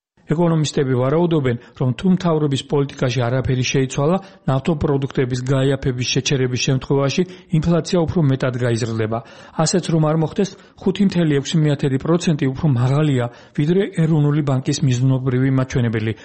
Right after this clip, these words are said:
რომელიც ხუთ პროცენტს შეადგენს. შესაბამისად, ინფლაციის შესაკავებლად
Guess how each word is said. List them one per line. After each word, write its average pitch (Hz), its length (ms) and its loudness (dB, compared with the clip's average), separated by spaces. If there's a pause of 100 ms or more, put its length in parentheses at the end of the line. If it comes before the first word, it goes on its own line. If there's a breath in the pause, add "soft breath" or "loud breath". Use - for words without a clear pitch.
(120 loud breath)
რომელიც 127 280 0 (120)
ხუთ 175 160 -2
პროცენტს 127 460 -2
შეადგენს. 110 400 -4 (260 loud breath)
შესაბამისად, 143 640 0 (320 loud breath)
ინფლაციის 160 480 0
შესაკავებლად 131 640 0